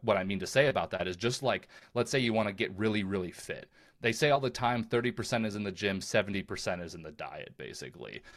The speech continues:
Thirty percent is in the tech, seventy percent is in the behavior. Same thing. And so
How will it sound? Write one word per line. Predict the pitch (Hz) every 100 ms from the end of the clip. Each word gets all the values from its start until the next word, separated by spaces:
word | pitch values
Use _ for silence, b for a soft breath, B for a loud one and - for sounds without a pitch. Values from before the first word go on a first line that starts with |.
| b -
Thirty | 127 139
percent | 139 127 131 120
is | 110
in | 110
the | 104
tech, | - 104 98
seventy | - 113 101 98
percent | 98 90 87
is | 82 85
in | 82
the |
behavior. | 73 78 - 67 - 57 71
Same | - - 95 85
thing. | - - -
And | 101 92
so | 90 87 80